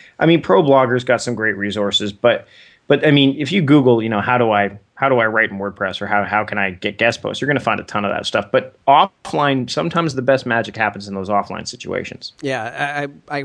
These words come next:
Speaker 2: preach that all the time, especially WordCamps. Uh, we always talk about the value of that because, one, it's only, it, like you said, it's, like, thirty-five bucks. It's, sometimes it's two days. You get lunch.
Speaker 1: Mm-hmm.
Speaker 2: Uh, you know,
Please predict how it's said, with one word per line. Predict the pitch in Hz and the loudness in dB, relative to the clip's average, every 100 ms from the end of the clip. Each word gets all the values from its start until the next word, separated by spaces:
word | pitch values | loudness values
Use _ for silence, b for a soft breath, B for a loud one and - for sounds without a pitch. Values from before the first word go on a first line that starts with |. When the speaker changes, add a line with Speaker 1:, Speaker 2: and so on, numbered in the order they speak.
| 135 _ | -10 _
Speaker 2:
preach | - 208 - | -2 -2 2
that | 147 | 2
all | 139 | 2
the | 117 | -2
time, | 110 135 123 | -6 -6 -6
especially | 113 151 143 123 | -6 -6 -6 -8
WordCamps. | 107 117 120 110 123 117 - - b b b b | -6 -4 -6 -6 -8 -8 -10 -20 b b b b
Uh, | 110 107 | -10 -8
we | 110 | -8
always | 110 135 131 - | -6 -4 -4 -6
talk | 120 113 | -10 -8
about | 113 110 110 | -10 -10 -10
the | 113 | -14
value | 107 120 127 127 123 | -8 -6 -6 -10 -14
of | 117 | -12
that | 117 117 | -14 -14
because, | - 123 117 | -16 -16 -8
one, | 127 - | -8 -8
it's | - | -10
only, | 131 | -12
it, | 110 127 _ | -14 -20 _
like | 131 | -18
you | 110 | -18
said, | - 104 | -16 -16
it's, | - | -14
like, | 107 | -18
thirty-five | - 151 135 - 104 104 - | -12 -8 -8 -8 -14 -12 -4
bucks. | 160 156 - | -4 -4 -10
It's, | - _ _ | -20 _ _
sometimes | - 143 135 113 | -8 -6 -6 -8
it's | - | -14
two | - - 190 | -18 -12 -10
days. | 170 151 147 139 - | -6 -4 -4 -8 -12
You | |
get | 110 107 | -16 -14
lunch. | 127 151 151 131 131 | -8 -6 -6 -8 -8
Speaker 1:
Mm-hmm. | 123 117 110 B _ _ - | -6 -6 -10 B _ _ -18
Speaker 2:
Uh, | 117 107 104 | -14 -12 -14
you | 104 | -14
know, | 104 | -16